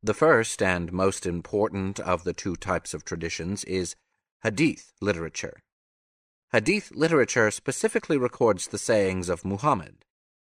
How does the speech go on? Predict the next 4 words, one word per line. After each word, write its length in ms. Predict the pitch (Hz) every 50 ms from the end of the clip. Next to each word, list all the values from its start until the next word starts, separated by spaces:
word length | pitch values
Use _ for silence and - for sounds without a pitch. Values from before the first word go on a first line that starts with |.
| _ _ _ _ _ _ _ _ _ _ _ _
Second, 580 | - - - 214 214 - 110 95 110 139 - - _ _ _ _ _ _
there 240 | - 120 123 120 113
is 280 | 113 110 107 101 - - _ _ _ _ _ _ _ -
Sirat, 520 | - - 151 147 165 147 123 - - -